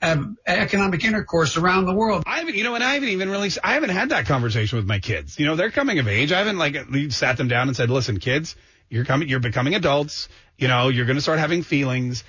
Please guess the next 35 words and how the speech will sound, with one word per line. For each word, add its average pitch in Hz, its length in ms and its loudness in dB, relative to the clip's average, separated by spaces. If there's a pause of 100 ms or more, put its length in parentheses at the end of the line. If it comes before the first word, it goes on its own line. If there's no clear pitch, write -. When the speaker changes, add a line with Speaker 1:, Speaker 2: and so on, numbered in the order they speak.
(240)
Speaker 2:
Uh, 117 200 2
we 135 140 2
need 147 200 0
to 202 100 -6
talk. 131 340 0
I 123 80 0
need 135 140 0
to 165 80 -6
tell 135 180 0
you 139 80 0
about 127 180 0
the 131 80 -2
birds 131 440 2
and 147 100 -2
the 147 40 0
bees 113 520 2 (320)
and, 117 380 2
uh, 104 360 2
and 117 240 2
the 120 180 2
economic 123 600 2
intercourse 127 680 0 (380)
that 127 240 4
you're, 127 200 4
<laughs> - 520 -4
that 143 260 2
you're 208 80 2
gonna 143 240 2
wanna 123 240 2
have 131 360 2 (380)
should 143 280 2
Joe 131 200 4
Biden 110 420 2 (460)
become 202 360 0
president." 240 480 0